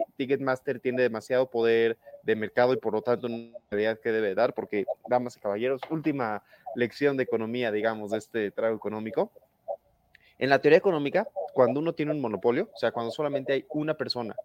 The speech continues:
o muy pocas personas que estén produciendo un producto o dando un servicio, lo normal es que baje muchísimo la calidad porque, pues, nadie te puede hacer competencia. Si yo soy la única persona haciendo cervezas, pues voy a hacer cervezas súper baratas, súper malas,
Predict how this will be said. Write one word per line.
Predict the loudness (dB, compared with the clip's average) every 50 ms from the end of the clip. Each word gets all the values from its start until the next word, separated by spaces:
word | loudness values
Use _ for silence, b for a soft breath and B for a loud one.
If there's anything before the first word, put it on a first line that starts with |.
| _ _ -6
o | -4
muy | 0 0 0 2
pocas | 2 2 2 0 0
personas | -4 -6 -8 -8 -10 -10 -10 -10 -14 -18 B B B B
que | -6 -6
estén | -4 -2 -2 -2
produciendo | 0 0 -2 -2 -2 -2 0 0 0 0 0
un | -4 -4
producto | -2 -2 0 0 -2 -2 0 2 4 4 4 2
o | 0 2
dando | 2 2 2 2 2
un | 0 0
servicio, | 0 -2 -4 -4 -4 -4 -2 -2 -2 -2 -4 b b b b b b b -4
lo | 0 0 0
normal | 0 0 -2 -2 -2 0 -2 -2 -4 -8 _ -18 -20 -18 _ -14 -6 -4
es | -4 -2 -2
que | 0
baje | 0 0 -2 -2 -4
muchísimo | -10 -8 -10 -10 -8 -6 -4 -2
la | -2 -2
calidad | -2 -2 0 0 0 0 0 -2
porque, | -6 -10 -10
pues, | -8 -6 -6 -4
nadie | -4 -4
te | -6 -6
puede | -4 -4 -4 -4
hacer | -4 -8 -10
competencia. | -8 -8 -8 -6 -4 -4 -6 -4 -6 -6 -8 -8 _ B B B B
Si | -2 -2
yo | 0 0
soy | 0 0
la | 0 0
única | 0 0 0 -2 -2
persona | -2 -4 -6 -4 -4 -2 0
haciendo | 0 -2 -2 -4 -4
cervezas, | -2 0 0 2 0 0 0 -2 -2
pues | -2 -6 -6 -2
voy | 0 0
a |
hacer | 0 0 -2 -4
cervezas | -4 -4 -4 -4 -4 -4 -6 -8
súper | -6 -4 -2 0
baratas, | 0 2 2 2 2 2 0 -2
súper | -2 -4 0 2 2 2
malas, | 4 2 2 2 0 0 -4